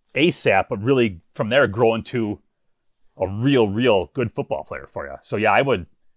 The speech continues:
of all the years we've all talked about first round receivers around here, it never happens.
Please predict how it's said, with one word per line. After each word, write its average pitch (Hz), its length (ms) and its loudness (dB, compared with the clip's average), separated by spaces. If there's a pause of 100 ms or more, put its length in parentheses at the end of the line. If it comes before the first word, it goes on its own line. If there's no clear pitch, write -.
(360)
of 95 80 -8
all 139 140 8
the 135 60 4
years 139 200 2
we've 120 140 -2
all 120 220 6
talked 120 320 0
about 120 300 0 (280)
first 131 220 -4
round 110 140 2
receivers 104 360 -6
around 95 160 -6
here, 101 120 -6
it 98 40 -4
never 98 200 -4
happens. 78 540 -2